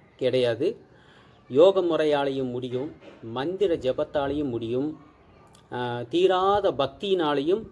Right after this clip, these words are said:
நெற்றிக்கண் திறக்கும். அதுக்கப்புறம் குரு, நெற்றிக்கண் திறந்த ஒரு சித்தரோ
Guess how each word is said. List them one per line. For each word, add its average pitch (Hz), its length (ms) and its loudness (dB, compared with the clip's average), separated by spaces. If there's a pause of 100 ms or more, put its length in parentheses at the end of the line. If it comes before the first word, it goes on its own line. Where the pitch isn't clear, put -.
(100)
நெற்றிக்கண் 139 540 -6
திறக்கும். 131 540 -4 (760)
அதுக்கப்புறம் 160 920 0
குரு, 226 300 4 (960)
நெற்றிக்கண் 185 580 0
திறந்த 180 400 2
ஒரு 151 240 4
சித்தரோ 151 460 2